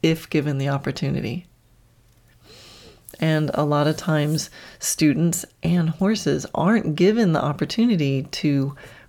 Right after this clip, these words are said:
recognize and <laughs> definitely not seek it. And so in this freedom of experimentation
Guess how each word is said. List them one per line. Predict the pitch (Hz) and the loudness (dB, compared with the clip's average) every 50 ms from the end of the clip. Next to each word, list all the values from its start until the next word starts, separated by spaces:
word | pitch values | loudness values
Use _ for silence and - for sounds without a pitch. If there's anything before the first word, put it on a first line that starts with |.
| _ - | _ -4
recognize | 135 135 147 143 - 151 139 139 135 139 135 139 139 139 131 - - - | -2 -2 -2 -2 -2 -4 -2 -2 -2 -2 -2 -2 -2 -2 -4 -6 -4 -4
and | 147 147 139 139 135 - - - _ _ _ _ - | -2 -2 0 0 -2 -4 -6 -12 _ _ _ _ -10
<laughs> | 135 139 175 - - - 185 | -4 -4 -4 -4 -4 -4 -2
definitely | - 180 170 - 147 147 143 | 0 0 0 0 0 0 0
not | 143 160 - - - | 0 0 -2 -2 -4
seek | - - - - 208 202 208 - | -6 -4 0 0 0 0 0 -4
it. | - - - - - - - - - - - - - - - - - - | -6 -6 -10 -16 -18 -20 -20 -20 -20 -20 -20 -20 -20 -20 -20 -20 -8 0
And | - 170 175 | 0 0 2
so | - 196 175 | 4 4 4
in | 165 185 190 | 4 4 4
this | 185 175 175 | 4 2 2
freedom | - - - 196 202 208 202 190 170 | 0 0 2 2 4 4 4 2 2
of | 160 143 143 | 0 0 0
experimentation | 143 139 - - - 151 143 139 139 135 151 143 151 - 190 190 208 208 - - 147 143 139 139 139 165 | -2 -4 -4 -4 -2 -2 -2 -2 -4 -4 -4 -6 -4 -2 0 0 0 -2 -2 -2 -2 -2 -2 -2 -4 -6